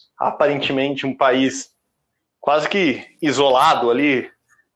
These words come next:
é, sem casos de, de corona, sem muitas mortes,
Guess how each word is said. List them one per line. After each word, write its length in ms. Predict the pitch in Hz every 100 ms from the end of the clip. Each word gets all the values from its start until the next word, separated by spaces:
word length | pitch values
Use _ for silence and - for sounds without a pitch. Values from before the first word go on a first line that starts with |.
| _
é, 300 | 123 120 117
sem 300 | 110 143 147
casos 800 | 147 127 151 139 123 120 - -
de, 300 | 120 127 120
de 180 | 113 -
corona, 460 | - 123 120 139 117
sem 160 | -
muitas 340 | 135 135 139 -
mortes, 540 | 135 156 - - -